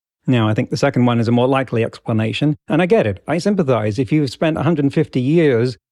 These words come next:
assessing students by their ability to pass an examination that depends upon, for instance, essay writing, to have that rug yanked away from you in the space of a month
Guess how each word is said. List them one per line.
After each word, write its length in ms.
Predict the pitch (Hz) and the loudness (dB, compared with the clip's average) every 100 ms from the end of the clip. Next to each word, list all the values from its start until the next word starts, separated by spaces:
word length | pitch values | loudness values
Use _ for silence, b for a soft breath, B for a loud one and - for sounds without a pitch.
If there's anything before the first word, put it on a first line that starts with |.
| _ | _
assessing 600 | - - 156 147 143 131 | -8 -2 -2 0 0 0
students 560 | - 151 147 139 131 - | 0 2 2 2 -2 -4
by 600 | - 123 120 120 135 - | -4 0 0 0 -2 -4
their 200 | 143 123 | -2 0
ability 460 | 113 135 127 117 113 | 2 2 0 0 -2
to 280 | 101 117 107 | -2 -2 -2
pass 500 | - 127 123 107 - - | -4 -2 -2 -6 -12 -6
an 80 | 123 | -4
examination 800 | 107 107 117 117 113 110 - 110 | -2 0 0 0 -2 -2 -2 -2
that 120 | 110 | -2
depends 400 | 120 - 113 107 | -4 -2 -2 -2
upon, 480 | 104 120 110 110 104 _ _ | -2 -2 0 -2 -4 _ _
for 120 | - 127 | -6 -4
instance, 340 | - 120 107 | -4 -6 -4
essay 320 | - 180 135 113 | -4 -2 0 -2
writing, 560 | - 123 - 147 196 - _ - | -2 -4 -2 0 -2 -4 _ -2
to 100 | 147 | 0
have 200 | 160 131 | 0 0
that 220 | 143 - | -2 0
rug 300 | 139 131 113 | 0 0 0
yanked 300 | 143 143 - | 0 0 -2
away 280 | 120 127 123 | 0 0 0
from 300 | - 113 113 | -2 -2 0
you 180 | 123 | -2
in 100 | 127 | -2
the 60 | 123 | -4
space 300 | - 123 110 | -2 -2 0
of 80 | 113 | -2
a 60 | |
month 460 | 113 120 123 - | 0 0 -2 -6